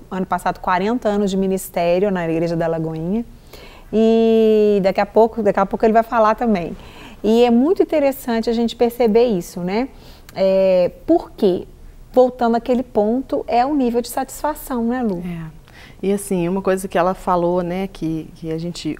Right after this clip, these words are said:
Speaker 2: o olhar da gente vai direto ao que ela falou. Ela teve condições ali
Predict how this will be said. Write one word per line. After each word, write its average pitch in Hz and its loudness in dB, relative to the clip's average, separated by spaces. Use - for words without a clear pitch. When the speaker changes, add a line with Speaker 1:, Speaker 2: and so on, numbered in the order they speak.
Speaker 2:
o 180 -4
olhar 180 0
da 170 -2
gente 175 -6
vai 180 2
direto 180 0
ao 190 0
que 185 -8
ela 185 0
falou. 170 -4
Ela 247 2
teve 277 0
condições 247 2
ali 202 0